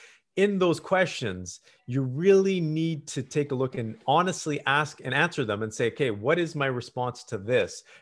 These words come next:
Because if th-, one of these responses is off, you may not get the progress. You may be stalled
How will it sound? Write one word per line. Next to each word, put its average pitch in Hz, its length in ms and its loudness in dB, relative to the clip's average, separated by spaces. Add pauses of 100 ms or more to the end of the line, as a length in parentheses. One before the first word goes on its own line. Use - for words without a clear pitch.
Because 131 400 -2
if - 220 -6
th-, - 160 -16
one 151 260 0
of 226 80 -2
these 185 180 -2
responses 143 640 -4
is 104 140 -8
off, 139 440 -2
you 160 160 -2
may 165 180 0
not 147 260 0
get 135 220 2
the 120 80 0
progress. 87 580 -4
You 127 100 -4
may 147 180 2
be 139 120 -6
stalled 120 640 0